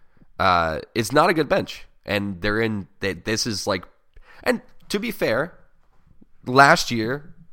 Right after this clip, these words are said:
wasn't a good bench either. They made two minor additions that everyone salivated over up to the first two months of this season in, uh, Bellinelli and, and Ilyasova, and things got better. They, they weren't great, but they got better. So I think the same thing will happen this year.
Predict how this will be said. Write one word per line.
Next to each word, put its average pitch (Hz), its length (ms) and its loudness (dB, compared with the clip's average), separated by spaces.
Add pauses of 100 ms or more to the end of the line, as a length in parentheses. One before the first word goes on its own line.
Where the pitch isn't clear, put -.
(240)
wasn't 185 360 4
a 165 40 0
good 151 180 2
bench 135 220 0
either. 120 280 -4 (380)
They 120 80 -2
made 120 200 0
two 143 180 2
minor 127 260 2
additions 104 360 -2
that 98 80 -2
everyone 98 280 0
salivated 95 500 0
over 92 380 -2 (380)
up 113 180 2
to - 80 -4
the 98 100 2
first - 380 0
two 117 120 0
months 101 200 0
of 85 60 -6
this 107 140 0
season 85 400 -4 (440)
in, 92 380 0
uh, 82 400 -2 (480)
Bellinelli 92 540 2
and, 80 220 -6
and 85 220 -4
Ilyasova, 95 640 0 (240)
and 98 180 -4
things 117 420 -6 (120)
got 156 200 -2
better. 269 300 2 (600)
They, 92 100 -4
they - 200 -6
weren't 87 200 -4
great, 147 280 4 (120)
but 104 60 -2
they 135 80 4
got 160 160 4
better. 131 300 0 (300)
So 92 200 0
I 101 60 4
think 117 120 0
the 92 60 -4
same 95 140 0
thing 87 80 -2
will 85 60 -2
happen 73 200 -2
this - 160 -12
year. - 80 -18